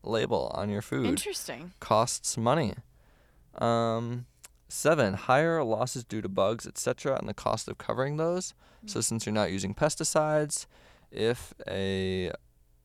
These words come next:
Speaker 1: bunch of grasshoppers come and eat your corn, you can't kill them with pesticides 'cause you're organic. So you lose those crops,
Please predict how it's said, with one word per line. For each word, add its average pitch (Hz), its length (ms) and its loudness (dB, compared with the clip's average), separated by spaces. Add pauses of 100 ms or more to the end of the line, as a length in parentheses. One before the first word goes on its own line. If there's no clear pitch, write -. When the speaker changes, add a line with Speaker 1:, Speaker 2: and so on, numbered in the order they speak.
(120)
Speaker 1:
bunch 101 540 -4
of 104 540 -2
grasshoppers - 800 -2
come - 220 -6
and 117 140 -4
eat 120 200 -6
your 117 100 -4
corn, 127 560 -4
you - 120 -8
can't 147 320 -4
kill 151 160 -2
them 143 140 0
with 139 140 -2
pesticides - 720 -2
'cause - 420 -2 (500)
you're 110 200 2
organic. 131 680 -2
So - 180 0
you 113 180 2
lose 139 260 2
those 80 160 -2
crops, - 460 -4